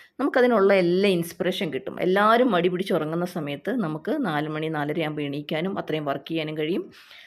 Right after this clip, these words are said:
അപ്പോൾ ബിസിനസ് ചെയ്യുന്നവർക്കും കോച്ചിങ്ങിലേക്ക് വരാം. ഞാൻ, എൻ്റെ ബേസിക്കായിട്ട് എനിക്ക് ഏറ്റവും ഇഷ്ടമുള്ളൊരു കാര്യം ടീച്ചിങ് ആയിരുന്നു. അപ്പോൾ ഞാൻ ബിസിനസ്സിലേക്ക് കടന്നതിന് ശേഷം ആ ഒരു കാര്യം കുറച്ച് ഒരു വർഷമായിട്ട് ഒരുപാട് മാറി നിന്നൊരു സംഭവമാണ്. പക്ഷേ എനിക്ക് എപ്പോഴും സാറ്റിസ്ഫാക്ഷൻ കിട്ടുന്ന ടീച്ചിങ് കൊണ്ടാണ്.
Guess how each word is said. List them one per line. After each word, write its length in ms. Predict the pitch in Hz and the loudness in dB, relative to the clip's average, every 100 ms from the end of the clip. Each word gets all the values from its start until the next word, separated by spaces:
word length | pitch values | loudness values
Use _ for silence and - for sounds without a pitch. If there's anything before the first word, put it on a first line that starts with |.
| _ | _
അപ്പോൾ 160 | 262 339 | 0 2
ബിസിനസ് 600 | 277 285 320 359 381 427 | 2 2 2 2 2 2
ചെയ്യുന്നവർക്കും 760 | 392 359 320 285 285 285 - 277 277 | 4 4 4 4 4 2 0 -2 -2
കോച്ചിങ്ങിലേക്ക് 600 | - 214 214 196 208 208 | 0 0 2 0 0 0
വരാം. 280 | 170 139 - - _ | 0 -2 -4 -10 _
ഞാൻ, 200 | 180 196 - | -2 0 2
എൻ്റെ 280 | 202 208 262 233 | 0 2 0 0
ബേസിക്കായിട്ട് 800 | 220 214 220 311 - 302 294 294 | 2 2 2 0 -2 -2 0 2
എനിക്ക് 220 | 277 240 226 | 0 2 2
ഏറ്റവും 180 | 226 226 | 2 -4
ഇഷ്ടമുള്ളൊരു 520 | - - 247 226 220 | -4 0 2 2 2
കാര്യം 200 | 208 185 | 0 0
ടീച്ചിങ് 360 | 214 160 165 156 | -2 -4 -4 -8
ആയിരുന്നു. 180 | - 123 | -8 -8
അപ്പോൾ 120 | 240 226 | -6 -4
ഞാൻ 100 | 233 | -4
ബിസിനസ്സിലേക്ക് 500 | - 214 220 226 226 | -4 -8 -2 -2 0
കടന്നതിന് 320 | 190 185 190 | 0 -2 -4
ശേഷം 200 | 196 208 | -6 -4
ആ 80 | 170 | -4
ഒരു 180 | 170 185 | -2 -2
കാര്യം 240 | 196 175 202 | -2 -2 -2
കുറച്ച് 320 | 190 190 202 | -2 -2 0
ഒരു 120 | 180 | 0
വർഷമായിട്ട് 460 | 196 202 208 208 247 - - - _ _ _ _ | 0 -2 -4 -4 -4 -8 -16 -20 _ _ _ _
ഒരുപാട് 400 | 233 247 285 294 | -2 0 2 2
മാറി 340 | 302 202 208 214 | 2 4 4 2
നിന്നൊരു 260 | 185 170 | 0 -2
സംഭവമാണ്. 400 | - 147 139 139 - | -2 -4 -4 -6 -6
പക്ഷേ 200 | - 240 | -2 0
എനിക്ക് 200 | 233 - | 2 -2
എപ്പോഴും 240 | - 233 | 0 0
സാറ്റിസ്ഫാക്ഷൻ 480 | - 196 - 202 202 | 0 -2 -2 -2 -2
കിട്ടുന്ന 200 | 185 196 | -4 -4
ടീച്ചിങ് 360 | 196 170 170 156 | -2 -4 -4 -6
കൊണ്ടാണ്. 260 | 135 113 | -8 -10